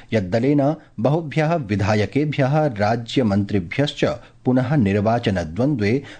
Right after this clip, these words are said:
भागग्रहणाय अवसरः प्रदत्तः। बिहार विधानसभायाः उपाध्यक्षः वरिष्ठः नेता च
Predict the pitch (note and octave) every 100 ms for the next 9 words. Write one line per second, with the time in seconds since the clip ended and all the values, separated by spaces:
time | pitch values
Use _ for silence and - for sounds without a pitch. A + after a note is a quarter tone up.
0 | - G#2+ D3 F3+ C#3+ G2 F2+ A2+ C#3 B2
1 | C#3 - G#2+ G2 G2 F#2+ - C#3+ F#2 -
2 | F#2+ F#2+ A2 - - - - - - -
3 | - - B2+ C#3 F3+ G3+ C3+ C3+ D#3+ E3
4 | D3+ E3 E3 E3 D#3+ F3+ A2 A2+ G2+ E2+
5 | C3+ - C#3 D#3+ G#2 G2+ B2 - D#3+ D3
6 | B2+ F2 B2 F3 F3+ G#2+